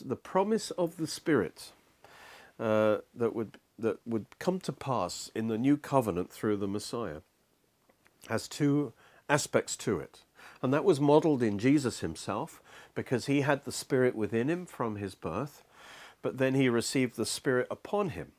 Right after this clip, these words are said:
power for ministry. He received that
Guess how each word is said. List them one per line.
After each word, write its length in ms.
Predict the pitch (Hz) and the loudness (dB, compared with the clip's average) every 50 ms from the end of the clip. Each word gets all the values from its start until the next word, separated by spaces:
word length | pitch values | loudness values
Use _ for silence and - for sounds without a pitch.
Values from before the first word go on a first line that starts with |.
| _ _ | _ _
power 340 | - - 127 147 156 147 131 | -10 -4 0 2 4 4 4
for 180 | 120 - - 110 | 2 0 -2 0
ministry. 680 | 107 113 104 92 92 - - - - 95 98 87 71 - _ _ - _ _ _ _ _ _ - | 0 0 0 0 -4 -8 -10 -16 -14 -14 -12 -12 -14 -16 _ _ -20 _ _ _ _ _ _ -12
He 120 | 101 104 | -10 -6
received 420 | 104 101 - - - 135 123 117 | -6 -6 -6 -2 0 0 0 0
that 240 | - 92 87 - - | 0 -2 -2 -2 -4